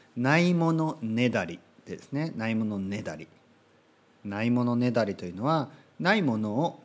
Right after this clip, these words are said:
ねだる。ね。だから自分が持ってないものを、こう、羨ましくね、思うことです。ね。ないものねだり。例えば、いや、だから、今、夏、夏だからね。夏、夏なのに、まあ、冬、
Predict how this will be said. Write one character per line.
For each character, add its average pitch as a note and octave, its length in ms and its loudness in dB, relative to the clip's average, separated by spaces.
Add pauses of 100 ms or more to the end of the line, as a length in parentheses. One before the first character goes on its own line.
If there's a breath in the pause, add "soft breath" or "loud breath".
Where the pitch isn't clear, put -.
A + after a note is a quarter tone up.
ね G2+ 160 -8
だ F#2+ 160 -4
る。 F2 140 -12 (180)
ね。 D3+ 180 -8
だ A#2 100 -10
か F#2+ 80 -10
ら - 20 -8
自 A2 120 -8
分 B2+ 140 -2
が B2 80 -2
持 B2+ 120 0
っ C#3+ 60 -4
て - 140 -4
な C3 140 0
い C#3+ 60 0
も C3+ 120 0
の D#3+ 300 0
を、 - 120 -4 (360 loud breath)
こ G2 240 -4
う、 - 40 -6
羨 A2 240 0
ま G2 140 -4
し - 100 -14
く - 120 -18
ね、 A#2+ 320 -10
思 G2+ 240 -8
う - 20 -12
こ E2 140 -16
と D2 100 -16
で C#2 160 -14
す。 - 140 -20 (480)
ね。 D3+ 80 -10 (340 soft breath)
な A2 140 -6
い G2+ 60 -4
も G#2 120 -6
の G2 120 -6
ね G2 120 -6
だ D#2+ 160 -10
り。 - 120 -16 (720 soft breath)
例 G#2 120 -2
え G2 40 -4
ば、 E2 580 -12 (960 loud breath)
い F#3+ 60 -6
や、 A#2 160 -2
だ G2+ 140 -4
か G2 100 -8
ら、 D#2+ 200 -8 (240)
今、 A#2 280 -2
夏、 A2+ 500 -2
夏 A#2 240 -4
だ C3 120 0
か - 120 -10
ら - 80 -14
ね。 C#3 140 -12 (480 soft breath)
夏、 A2+ 480 -4
夏 A2 300 -4
な G#2 160 0
の F2 140 -10
に、 A2 360 0 (100)
ま E2 240 -10
あ、 - 40 -20 (380)
冬、 A#2 280 2